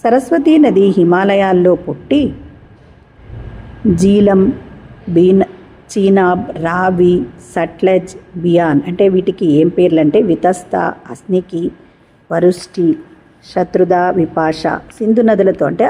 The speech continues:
అలా అన్ని నదులతో కలిసి కాశ్మీరు, పంజాబు, ఉత్తర భారతం మీదుగా ఈనాటి పాకిస్తాన్లోని పంజాబ్లో ప్రవేహి-, ప్రవహించి అరేబియా నదిలో కలిసిపోతుందన్నమాట.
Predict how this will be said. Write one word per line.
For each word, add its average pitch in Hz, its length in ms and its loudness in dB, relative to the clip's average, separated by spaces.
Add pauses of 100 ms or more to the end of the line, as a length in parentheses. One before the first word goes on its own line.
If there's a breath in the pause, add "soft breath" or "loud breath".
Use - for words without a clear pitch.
అలా 202 380 -2
అన్ని 185 280 0
నదులతో 175 540 0
కలిసి 160 520 -4 (640 soft breath)
కాశ్మీరు, 240 720 0
పంజాబు, 170 680 0
ఉత్తర 214 300 -2
భారతం 196 540 -2
మీదుగా 147 500 -2 (200)
ఈనాటి 233 340 -2
పాకిస్తాన్లోని 180 1000 -4
పంజాబ్లో 208 760 -4
ప్రవేహి-, 160 640 -6 (140)
ప్రవహించి 196 680 -6 (680 soft breath)
అరేబియా 220 480 2
నదిలో 185 460 0 (720)
కలిసిపోతుందన్నమాట. 147 920 -6